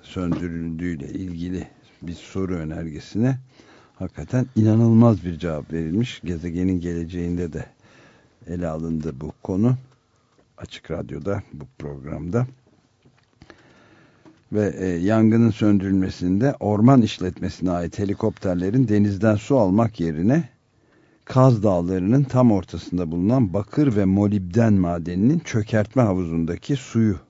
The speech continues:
kullandıklarını dile getiriyor. Cumhuriyet Halk Partisi Balıkesir Milletvekili Ayşe Ne-, Nedret Akova'nın soru önergesi bu.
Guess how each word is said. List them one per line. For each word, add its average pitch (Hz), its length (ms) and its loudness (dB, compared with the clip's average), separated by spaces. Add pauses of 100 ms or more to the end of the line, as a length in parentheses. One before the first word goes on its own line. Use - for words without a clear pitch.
(1000)
kullandıklarını 82 920 -6 (100)
dile 90 240 -6
getiriyor. 80 600 -4 (240)
Cumhuriyet 101 380 -2
Halk 113 220 0
Partisi 101 380 -4
Balıkesir 95 560 -4
Milletvekili 92 640 -2
Ayşe 104 400 2
Ne-, 95 240 2
Nedret 101 540 0 (120)
Akova'nın 107 580 2 (840)
soru 101 720 -4
önergesi 76 800 -6
bu. 127 140 -2